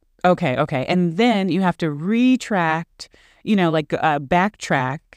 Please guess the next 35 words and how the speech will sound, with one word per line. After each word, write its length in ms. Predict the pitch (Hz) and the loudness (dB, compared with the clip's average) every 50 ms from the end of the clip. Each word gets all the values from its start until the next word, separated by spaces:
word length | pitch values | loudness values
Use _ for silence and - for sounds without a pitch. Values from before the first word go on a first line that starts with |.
| _ _ _ _ _ _ _ _ _ - | _ _ _ _ _ _ _ _ _ -2
and 160 | 185 185 165 | 0 0 2
go 120 | 190 190 | 0 0
back 440 | 170 160 180 185 196 220 - - - - | 0 0 0 0 0 0 -4 -6 -12 -14
to 400 | - - 196 175 165 156 156 156 | -8 -4 -2 -2 -2 -2 -2 -2
that 220 | 165 160 143 131 - | -2 -4 -4 -4 -6
spot. 320 | - - 233 226 - - | -4 0 0 2 2 2
But 100 | - 160 | 0 0
you 100 | 185 196 | 0 2
know 100 | 208 240 | 2 2
what 120 | 311 311 | 2 2
happens 360 | 233 226 196 - - 208 196 180 | 2 0 -2 0 -2 -4 -2 0
when 120 | 190 185 | 0 0
you 80 | 170 156 | 0 2
go 160 | - 165 151 | 2 0 0
back 480 | 131 - - 143 131 127 151 - - - | -2 -2 -2 0 0 0 -2 -4 -8 -12
to 140 | - - 180 | -10 -4 -2
that 220 | 202 190 - - | -2 -2 -2 -4
spot, 320 | - - - 202 202 196 - | -6 -2 0 0 0 0 0
or 80 | - 160 | -2 -2
at 100 | 131 - | -2 -2
least 220 | 147 156 147 - | -2 -2 -2 -2
it 80 | 147 - | -4 -4
happens 400 | 127 147 160 156 - 160 151 - | -2 -2 -4 -2 -2 -2 -4 -4
with 140 | 143 135 - | -4 -4 -2
me, 420 | 160 160 156 139 113 82 101 147 - - - - - | -2 0 0 0 0 -2 -4 -8 -12 -18 -20 -12 -6
when 100 | - 170 | -2 0
I 60 | 175 | 0
have 160 | 208 240 220 - | 2 0 0 -2
to 60 | 220 | -2
go 280 | 175 185 180 175 160 | -2 0 0 0 0
back 440 | 151 139 - 165 156 165 180 175 - | -2 -4 -2 0 0 0 0 -2 -2
and 120 | 165 156 147 | -2 -2 0
retell 460 | 147 147 143 - - 139 123 131 151 | 0 -2 -2 -2 -2 -2 0 0 0
the 120 | 147 175 | -2 -6
story, 600 | - - - 185 190 180 180 185 196 214 247 269 | -8 -6 -4 -4 -2 -2 -2 -2 -2 -4 -6 -8